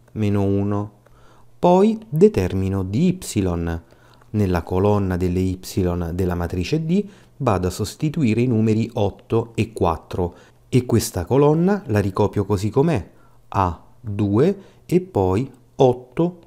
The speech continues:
quattro. Il sistema risulta essere indeterminato quando il determinante della matrice dei coefficienti D è uguale a zero e di x uguale a zero e di y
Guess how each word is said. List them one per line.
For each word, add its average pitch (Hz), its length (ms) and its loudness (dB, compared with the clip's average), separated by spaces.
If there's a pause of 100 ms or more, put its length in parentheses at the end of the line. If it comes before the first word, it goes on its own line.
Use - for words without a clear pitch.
quattro. 90 720 0 (640)
Il 220 280 6
sistema 101 800 -2
risulta 87 480 -6
essere 95 560 -4
indeterminato 110 1160 0 (240)
quando 90 640 2
il 95 260 -4
determinante 98 720 -2
della 98 220 0
matrice 95 420 -4
dei 92 120 -4
coefficienti 98 760 -6
D 208 260 0 (180)
è - 120 -4
uguale 110 320 2
a 92 120 -4
zero 85 460 -2 (240)
e 131 300 -2 (240)
di 98 500 0
x - 440 -8
uguale 95 420 -2
a 131 100 -2
zero 131 520 0 (200)
e 110 260 -2 (120)
di 131 440 0
y 107 580 -2